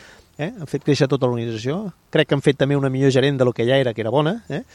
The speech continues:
I a l'equip, eh, de les diferents seccions de junta, o sigui, els he donat molta autonomia i responsabilitats. Sempre et pregunten a tu,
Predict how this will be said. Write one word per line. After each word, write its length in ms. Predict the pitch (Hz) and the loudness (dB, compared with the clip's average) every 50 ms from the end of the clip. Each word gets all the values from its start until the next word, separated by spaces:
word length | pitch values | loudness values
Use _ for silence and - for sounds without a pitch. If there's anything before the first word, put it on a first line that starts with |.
| - - - - _ _ - 285 | -20 -20 -20 -20 _ _ -12 -8
I 760 | 170 151 151 143 139 135 131 131 131 127 127 123 123 123 123 | -4 -4 -2 -2 -2 -2 -2 -2 -2 -4 -4 -4 -4 -4 -2
a 60 | 120 | -2
l'equip, 480 | 120 117 - - 131 131 139 _ - - | -4 -4 -6 -6 -8 -8 -8 _ -14 -8
eh, 600 | 165 147 143 143 139 135 131 131 127 127 123 123 120 | -4 -2 0 0 0 0 0 -2 -2 -2 -4 -4 -4
de 80 | 123 123 | -4 -6
les 80 | 117 - | -4 -6
diferents 320 | 127 120 - 127 127 127 - - | -6 -6 -4 -4 -4 -4 -4 -4
seccions 460 | 123 - - - 120 120 139 - - - - - - - | -6 -6 -4 -2 -2 -2 -2 -4 -10 -14 -18 -16 -8 -4
de 80 | 127 127 | -4 -2
junta, 540 | - 135 131 131 120 - 151 165 165 160 147 135 | 0 0 -2 -2 -2 -4 -4 -2 -2 -4 -4 -6
o 40 | - | -6
sigui, 140 | - 143 123 | -6 -6 -6
els 80 | 117 120 | -6 -6
he 40 | 117 | -6
donat 200 | 117 113 117 123 | -6 -8 -8 -8
molta 160 | 127 135 147 135 | -8 -6 -8 -8
autonomia 360 | 120 123 120 117 113 123 131 | -8 -8 -10 -10 -10 -10 -8
i 40 | 143 135 | -10 -10
responsabilitats. 560 | - - 113 - - 110 101 98 92 - - | -10 -12 -14 -10 -10 -8 -8 -8 -10 -6 -2
Sempre 280 | - 143 147 151 156 147 | -2 0 0 0 -2 -2
et 40 | - | -4
pregunten 320 | - 131 135 139 131 143 143 | -6 -8 -8 -8 -6 -6 -4
a 60 | 139 | 0
tu, 100 | 170 165 | 2 4